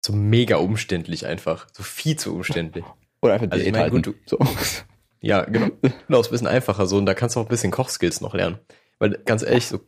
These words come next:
Speaker 1: also du, du, du reißt eine ganze Industrie damit einfach in den Abgrund.
Speaker 2: Ja, ist doch gut so.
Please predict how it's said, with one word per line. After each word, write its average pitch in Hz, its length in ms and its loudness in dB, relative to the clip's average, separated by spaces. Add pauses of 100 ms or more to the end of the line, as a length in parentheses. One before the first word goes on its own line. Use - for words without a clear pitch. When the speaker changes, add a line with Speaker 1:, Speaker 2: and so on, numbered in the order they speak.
(140)
Speaker 1:
also 104 180 0
du, 104 100 -2
du, 104 480 -2
du 104 320 -2
reißt 110 400 0
eine 104 160 4
ganze 117 260 2
Industrie 127 640 2
damit 107 320 4
einfach 104 260 2
in 95 120 0
den 107 160 2
Abgrund. - 560 -4 (140)
Speaker 2:
Ja, 117 100 6
ist - 260 -2
doch - 220 4
gut - 180 6
so. 123 240 2